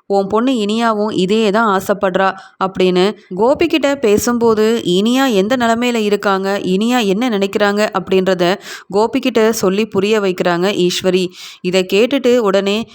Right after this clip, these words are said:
இங்க ஜ-, கோபி சொல்றாரு, "என்னம்மா சொல்றீங்க? இனியா ஒண்ணும் நீங்க சொல்ற மாதிரிலாம் நினைக்கல. இன்னைக்கு கூட இனியா என்கிட்ட பேச வந்தா,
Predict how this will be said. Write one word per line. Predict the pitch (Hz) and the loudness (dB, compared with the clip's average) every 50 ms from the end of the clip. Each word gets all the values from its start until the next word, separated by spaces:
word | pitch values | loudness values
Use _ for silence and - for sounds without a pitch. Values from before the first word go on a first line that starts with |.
| - _ _ | -20 _ _
இங்க | - 190 190 185 175 | -4 -2 0 0 0
ஜ-, | 160 - - 180 | 0 0 -2 0
கோபி | 170 196 220 226 - - - | 0 0 0 0 0 -2 0
சொல்றாரு, | - 202 - 185 185 190 190 - - | -2 -2 0 2 2 2 0 0 -2
"என்னம்மா | 165 160 160 180 226 277 277 254 233 | -2 -2 0 0 0 0 0 0 0
சொல்றீங்க? | - - 180 165 175 175 170 165 165 170 180 185 - - - - - - | 0 -2 -2 0 -2 -2 0 0 0 -2 -2 -4 -6 -12 -20 -18 -10 -6
இனியா | 180 175 220 254 285 302 285 269 | -4 -2 -2 0 0 0 0 0
ஒண்ணும் | 240 226 226 254 240 | -2 -2 -2 -4 -4
நீங்க | 226 208 196 196 196 | -4 -4 -4 -2 -2
சொல்ற | 190 185 190 226 247 | -2 -2 0 -2 0
மாதிரிலாம் | 247 247 220 208 196 208 214 220 202 | 0 0 -2 0 0 0 0 0 0
நினைக்கல. | 185 190 190 190 196 196 190 190 190 - - - _ _ | 0 -2 -2 0 0 0 0 -2 -4 -12 -20 -20 _ _
இன்னைக்கு | - 180 185 202 196 202 196 | -4 -2 0 0 0 0 0
கூட | 233 254 294 | 0 0 0
இனியா | 269 233 233 247 262 | -2 -4 -4 -4 -4
என்கிட்ட | 262 254 233 220 214 220 226 | -4 -4 -4 -4 -4 -2 0
பேச | 226 214 214 220 - 226 | 2 2 2 2 2 2
வந்தா, | 214 214 202 202 208 | 0 0 0 0 0